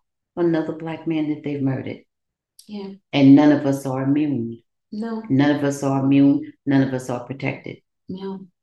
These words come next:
Speaker 2: But I do feel
Speaker 1: That's
Speaker 2: as
Speaker 1: what I
Speaker 2: though a
Speaker 1: think.
Speaker 2: lot of us, like, we hear this and we don't have the same compassion and, and just pain. We're kinda numb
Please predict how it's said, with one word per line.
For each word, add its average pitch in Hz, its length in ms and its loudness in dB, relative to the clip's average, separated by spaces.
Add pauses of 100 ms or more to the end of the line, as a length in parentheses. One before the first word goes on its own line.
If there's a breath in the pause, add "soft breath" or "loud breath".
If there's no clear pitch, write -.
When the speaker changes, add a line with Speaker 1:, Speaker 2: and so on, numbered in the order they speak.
(200 soft breath)
Speaker 2:
But 190 80 -2
I 190 160 2
do 220 220 -4
feel 165 260 0
Speaker 1:
That's 165 140 -2
Speaker 2:
as 160 40 -10
Speaker 1:
what 156 60 -2
I 170 60 0
Speaker 2:
though 165 160 -2
a - 60 -4
Speaker 1:
think. 143 100 -2
Speaker 2:
lot 165 160 -2
of 165 160 -6
us, 160 180 -6
like, 170 180 -4
we 165 120 -8
hear 196 220 0
this 165 340 -4
and 165 140 -10
we 165 100 -6
don't 160 340 -6
have 170 420 -6
the 160 80 -10
same 160 720 -8
compassion 160 1080 -6 (400)
and, 151 320 -6
and - 260 -10
just 151 240 -16
pain. 180 240 -8
We're 156 140 -8
kinda 156 380 -6
numb 156 580 -8